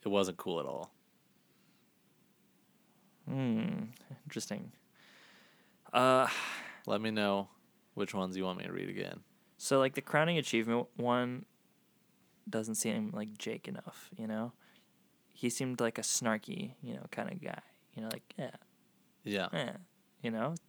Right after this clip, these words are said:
Speaker 2: So what's the second one?
Speaker 1: Uh, it was a complete disaster.
Speaker 2: Um, th-, this is a candidate. This is definitely a candidate.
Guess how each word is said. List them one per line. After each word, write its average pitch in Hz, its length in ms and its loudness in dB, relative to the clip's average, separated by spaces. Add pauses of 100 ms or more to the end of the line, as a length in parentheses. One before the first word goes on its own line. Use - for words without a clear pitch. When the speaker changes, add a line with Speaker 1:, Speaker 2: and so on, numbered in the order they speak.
(120)
Speaker 2:
So - 180 -4
what's 127 140 2
the 139 60 -2
second 139 240 -2
one? 170 240 -2 (720)
Speaker 1:
Uh, 101 340 6
it 107 120 0
was 98 160 2
a 98 60 0
complete 104 480 2
disaster. 90 760 -4 (2000)
Speaker 2:
Um, 175 500 8
th-, 339 280 10
this 262 260 4
is - 300 0 (180)
a 151 60 -6
candidate. 139 580 8 (160)
This 180 120 2
is 165 80 -2
definitely 147 260 2
a - 20 0
candidate. 123 520 4